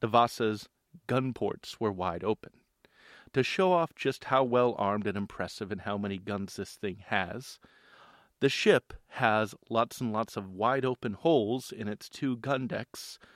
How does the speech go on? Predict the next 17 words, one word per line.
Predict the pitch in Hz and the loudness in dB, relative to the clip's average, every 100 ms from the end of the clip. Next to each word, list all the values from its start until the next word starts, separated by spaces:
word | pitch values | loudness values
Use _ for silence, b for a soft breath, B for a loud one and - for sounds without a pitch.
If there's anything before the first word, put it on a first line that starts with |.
| b b b _ - | b b b _ -2
arranged | 135 180 196 135 143 - | 2 2 2 0 -4 -8
so | - 143 127 | -4 2 2
everybody | 117 113 113 | 2 -2 -4
can, | 113 - 123 131 - | -4 -8 -10 -12 -10
well, | 101 107 147 - _ | -2 -2 -2 -14 _
see | - - | -6 2
all | 120 | 4
the | 151 | 4
guns. | 202 214 80 - - - b b b b b | 2 2 -4 -12 -18 -18 b b b b b
And | - 160 165 156 - | 0 2 2 -2 -6
what | 143 165 - | 0 0 2
ends | 190 202 | 0 0
up | 180 - - | -2 -4 -2
happening | 170 - 98 87 92 - | -2 -2 -4 -6 -6 -4
is | 110 | 0
that | 120 113 - | 0 -2 -4
water | 110 165 151 90 107 | 0 2 2 -2 -8